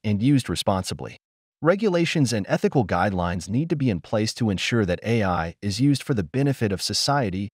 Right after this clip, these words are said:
and does not harm individuals or groups. Companies and organizations employing A I must adhere to these ethical standards.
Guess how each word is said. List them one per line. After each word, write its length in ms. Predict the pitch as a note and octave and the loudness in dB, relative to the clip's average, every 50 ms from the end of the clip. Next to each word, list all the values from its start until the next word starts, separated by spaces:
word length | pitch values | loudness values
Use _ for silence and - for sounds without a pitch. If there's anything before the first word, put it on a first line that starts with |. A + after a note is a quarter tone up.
| _ _ | _ _
and 120 | - A2+ G2+ | -4 -2 2
does 220 | C#3+ C#3+ C#3+ C3+ | 2 2 2 2
not 320 | C#3+ C#3+ D3 D3 C#3 - - | 0 0 0 -2 -4 -2 0
harm 220 | C3+ C3+ C3+ B2+ | 2 2 2 2
individuals 720 | - B2 B2 A2 G2+ G2+ B2 B2 B2 A#2+ A#2+ A2+ G#2 F#2+ - | 0 0 0 0 0 0 0 0 0 0 0 0 0 -2 -6
or 80 | F#2 | -10
groups. 480 | D#2+ - - C#2 A#1+ A#1+ - - - - - _ _ _ _ _ _ _ - | -10 -10 -10 -12 -10 -6 -6 -6 -6 -6 -8 _ _ _ _ _ _ _ -2
Companies 440 | - A#3 A#3 - B3 A#3 G#3+ F#3+ E3+ | 0 2 2 2 2 2 2 0 0
and 160 | - A2+ G#2+ | 0 0 0
organizations 760 | - A#2+ C3+ C3+ B2+ A2+ A2 F#2+ G#2 G#2+ G#2+ G#2 - A#2+ G2+ F2+ | 2 2 2 2 2 2 0 2 0 0 0 0 0 0 0 -2
employing 520 | F#2 E2 - - A#2+ B2 C3 B2+ A#2 G#2+ | -4 -6 -4 -2 0 2 2 2 2 0
A 200 | - F#2+ F2+ F2 | 0 -2 -2 0
I 220 | F#2 F#2+ F2 E2+ D#2 | 0 0 -2 -4 -4
must 280 | D2+ G#2 C3+ C#3+ - - | -2 0 0 0 0 -2
adhere 320 | C3 A2+ - - D#3 D3+ | -4 -4 -2 0 0 0
to 100 | C3 C3+ | 0 0
these 180 | A2 G#2+ G2 F2 | 0 0 0 0
ethical 320 | G2+ F#2+ - G#2 - E2+ | 0 0 -2 -4 -6 -6
standards. 680 | D#2+ - - E2 D2 C2 B1 C2 A1+ - - - - | -6 -4 -4 -4 -4 -6 -6 -10 -8 -4 -4 -4 -4